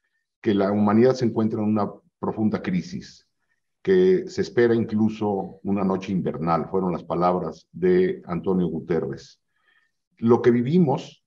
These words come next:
eh, y creo que varias y varios de nosotros lo sentimos, es que hay algo que está muriendo,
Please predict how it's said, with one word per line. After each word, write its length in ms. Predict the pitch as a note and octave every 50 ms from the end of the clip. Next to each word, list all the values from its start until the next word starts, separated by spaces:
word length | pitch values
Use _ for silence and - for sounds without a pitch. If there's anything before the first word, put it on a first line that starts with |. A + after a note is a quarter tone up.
| _ -
eh, 260 | - G3+ G3 F#3+ F#2+
y 300 | F3+ E3+ - F#2+ F2 -
creo 240 | - A#2 A#2 B2+ -
que 160 | A2+ G#2+ G2
varias 420 | F2 G2+ G#2+ A2 A2+ A2+ G#2+ -
y 20 | G2
varios 280 | F#2 G2 G#2 G#2+ G2
de 80 | F#2+ F2
nosotros 340 | E2+ E2 G2 G#2+ F2+ A2 G2
lo 80 | F2+
sentimos, 720 | - - E2+ E2+ E2 G2 A2+ A#2+ A2 G2 G#2+ A2+ - - - -
es 160 | G2 G2 -
que 180 | - - A#2 A#2
hay 160 | A#2+ A#2+ B2
algo 380 | B2 C3 C3 A2 A#2+ A2+ A2+ -
que 60 | F2
está 180 | - - F#2+
muriendo, 640 | G#2 G#2 F#2+ F#2 F#2 G#2 G2 F#2+ F#2 E2 - - -